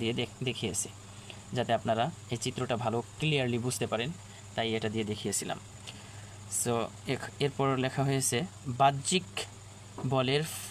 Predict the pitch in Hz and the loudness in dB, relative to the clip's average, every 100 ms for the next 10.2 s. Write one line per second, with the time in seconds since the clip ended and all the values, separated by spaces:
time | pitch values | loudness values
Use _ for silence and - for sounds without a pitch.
0 | - - 143 135 147 127 165 214 - - | -2 4 4 6 6 6 2 -2 -8 0
1 | 143 127 147 151 147 160 135 147 135 160 | 2 4 4 6 4 4 4 0 4 2
2 | 190 - - - - - 151 107 135 156 | 2 -4 -16 -4 0 4 2 2 2 4
3 | 147 123 123 - - - - - - 127 | 4 4 2 0 -8 -16 -14 -14 -6 2
4 | 139 151 165 - - 127 143 165 156 147 | 6 8 8 4 2 0 2 4 4 4
5 | 151 165 - 139 120 117 80 - - - | 4 4 4 4 4 0 -4 -10 -18 -2
6 | 135 131 104 - 139 120 98 - - 147 | 0 2 0 2 0 2 -2 -8 -6 0
7 | 147 143 143 139 160 - - - 135 147 | 2 2 0 0 -2 -6 -14 -6 0 2
8 | 139 131 147 143 - 143 143 135 143 139 | 4 4 2 4 2 4 4 4 4 2
9 | 135 139 135 127 135 123 101 139 131 120 | 2 4 2 0 0 0 0 -2 0 0
10 | 120 | 2